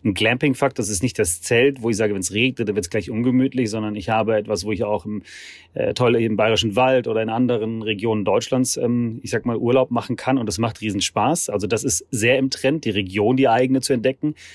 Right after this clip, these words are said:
Aber es gibt auch Länder, ähm, wie zum Beispiel Slowenien, die unglaublich im Trend liegen, die gar nicht so auf dem Schirm waren, mit unglaublich tollen Gegenden und, und Campingplätzen.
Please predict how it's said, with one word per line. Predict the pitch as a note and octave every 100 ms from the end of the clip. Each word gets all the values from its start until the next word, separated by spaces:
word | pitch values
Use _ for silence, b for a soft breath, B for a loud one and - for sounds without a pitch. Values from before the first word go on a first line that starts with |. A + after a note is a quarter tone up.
| B -
Aber | B2 C3+ C#3+
es | B2+
gibt | - -
auch | G#2
Länder, | A#2 B2 B2 A#2 A2
ähm, | A2+ A2+ A2
wie | A2
zum | G2 A2
Beispiel | G#2+
Slowenien, | - G#2+ A2 C3+ A2+
die | G2+
unglaublich | A2 G#2 G#2 F#2+
im | G2+
Trend | - G#2+ F#2+
liegen, | G2+ G2 G#2 G2+
die | G#2
gar | G2+ G#2+
nicht | A2
so |
auf | G2+
dem | G#2+
Schirm | F#2 A#2+ B2
waren, | A2+
mit | G#2+
unglaublich | C3 C3 A#2 G#2+ G#2
tollen | - A2+ A2 G#2
Gegenden | F#2+ A2 A2+ G#2+ G#2
und, | G#2 G#2
und | G2
Campingplätzen. | - A2+ A2+ F#2 F#2+ - B2